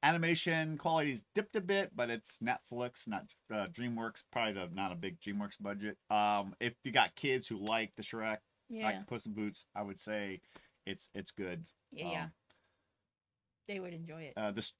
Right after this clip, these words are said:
Speaker 1: uh, few episodes I saw, I enjoyed the storyline, but the,
Speaker 2: Yeah, me too.
Speaker 1: the quality of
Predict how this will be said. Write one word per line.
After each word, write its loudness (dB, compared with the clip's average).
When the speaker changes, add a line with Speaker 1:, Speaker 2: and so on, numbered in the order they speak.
Speaker 1:
uh, 2
few 2
episodes 0
I 0
saw, 6
I 8
enjoyed 2
the -6
storyline, 4
but 0
the, 4
Speaker 2:
Yeah, 6
me 2
too. -6
Speaker 1:
the 0
quality 2
of -2